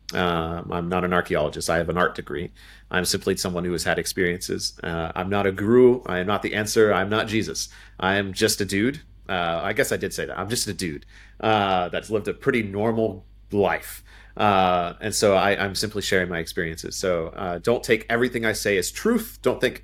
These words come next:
take everything I say as law to the listeners out there. Um, I am only helping to share my experiences to give you a better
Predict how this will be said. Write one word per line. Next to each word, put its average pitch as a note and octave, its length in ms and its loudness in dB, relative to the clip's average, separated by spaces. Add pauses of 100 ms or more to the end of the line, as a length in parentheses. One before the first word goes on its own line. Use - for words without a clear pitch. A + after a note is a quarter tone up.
take B2 160 2
everything G#2+ 280 0
I - 40 -8
say - 200 -2
as F#2+ 140 -2
law F#2 380 4
to F2+ 120 -6
the F2 60 -6
listeners F2 400 -2
out D#2+ 160 -6
there. D#2+ 180 -4 (360)
Um, F2 280 2
I F2+ 140 -2
am E2+ 220 -2
only G2 240 -4
helping F#2+ 360 -6
to - 120 -12
share G#2+ 160 2
my G#2 140 0
experiences F#2+ 520 -6
to F#2+ 80 -10
give E2 160 -10
you E2+ 80 0
a - 20 0
better D#2 280 -4